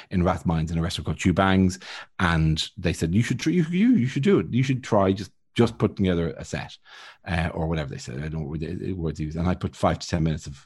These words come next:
gags together and, um, spent four hours being nervous about it and walking around Rathmines, s-, shit myself.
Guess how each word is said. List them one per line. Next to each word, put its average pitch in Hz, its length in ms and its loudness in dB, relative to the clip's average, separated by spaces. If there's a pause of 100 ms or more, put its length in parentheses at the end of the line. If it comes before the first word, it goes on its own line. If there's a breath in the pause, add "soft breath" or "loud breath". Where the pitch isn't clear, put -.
(120)
gags 73 260 -10
together 76 320 -6
and, 71 200 -8 (800 soft breath)
um, 78 400 -2 (180)
spent 92 360 2
four 101 340 4
hours 101 180 4
being 107 180 6
nervous 107 320 6
about 104 280 2
it 107 200 -4
and 95 280 0 (180)
walking 95 380 -2
around 92 120 2
Rathmines, 92 580 0 (180)
s-, - 100 -18 (280)
shit 90 240 -6
myself. 90 420 -2